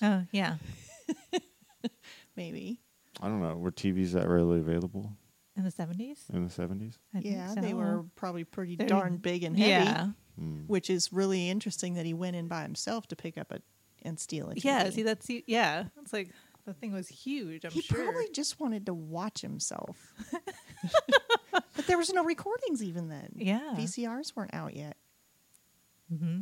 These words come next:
Speaker 1: Yeah, V C Rs, I think, came out in the late seventies. And they
Speaker 2: Yeah.
Speaker 1: were, ex-, like, really expensive.
Speaker 2: Yes.
Speaker 1: So.
Speaker 2: For that t-, time period.
Speaker 1: Mm-hmm.
Speaker 2: Yes, that's true.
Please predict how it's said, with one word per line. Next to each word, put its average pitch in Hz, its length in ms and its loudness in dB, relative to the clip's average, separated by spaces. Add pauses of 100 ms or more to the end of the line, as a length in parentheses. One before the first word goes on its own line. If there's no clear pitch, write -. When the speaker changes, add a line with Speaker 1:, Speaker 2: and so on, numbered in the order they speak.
(160)
Speaker 1:
Yeah, 185 120 -2
V 175 160 -6
C - 160 -10
Rs, 185 180 -6
I 196 60 -8
think, 170 160 -8
came 165 160 -10
out 151 120 -12
in 147 60 -18
the 143 80 -16
late 175 220 -12
seventies. - 600 -16 (360)
And 160 260 -10 (100)
they - 120 -8
Speaker 2:
Yeah. - 120 -4
Speaker 1:
were, - 60 -8
ex-, - 200 -18 (240)
like, - 180 -8
really - 160 -6
expensive. - 500 -12 (460)
Speaker 2:
Yes. - 520 -8
Speaker 1:
So. - 80 -20 (1200)
Speaker 2:
For 190 180 -4
that 170 220 -8
t-, - 180 -12 (100)
time - 240 -10
period. - 240 -12
Speaker 1:
Mm-hmm. 220 340 4
Speaker 2:
Yes, 180 360 -4
that's - 220 -12
true. - 280 -16